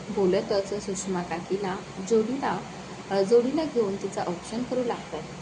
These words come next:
औक्षण करून झालं होतं की ज्योती लगेचच दुसरं माप धान्याने भरून आणते आणि दामिनीच्या पायात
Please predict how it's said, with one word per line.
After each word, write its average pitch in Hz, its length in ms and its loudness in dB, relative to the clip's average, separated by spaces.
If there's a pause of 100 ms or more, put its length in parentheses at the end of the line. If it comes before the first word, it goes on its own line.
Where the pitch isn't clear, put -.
(140)
औक्षण 311 400 0
करून 233 260 2
झालं 208 360 -2
होतं 185 280 -2 (500)
की 269 80 0
ज्योती 294 320 4
लगेचच 202 480 2 (240)
दुसरं 262 320 0
माप 202 260 0 (180)
धान्याने 180 500 0
भरून 208 460 -2
आणते 160 400 -6 (600)
आणि 269 180 4
दामिनीच्या 196 560 0
पायात 185 420 0